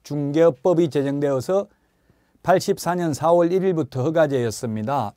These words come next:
천구백육십일 년도 소개영업법에서는 신고제였습니다.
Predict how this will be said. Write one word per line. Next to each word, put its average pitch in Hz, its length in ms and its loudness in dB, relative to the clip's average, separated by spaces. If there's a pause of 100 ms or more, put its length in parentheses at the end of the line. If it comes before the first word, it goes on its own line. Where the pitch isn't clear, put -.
(140)
천구백육십일 185 880 -2
년도 170 320 0
소개영업법에서는 160 1040 0
신고제였습니다. 120 1300 -2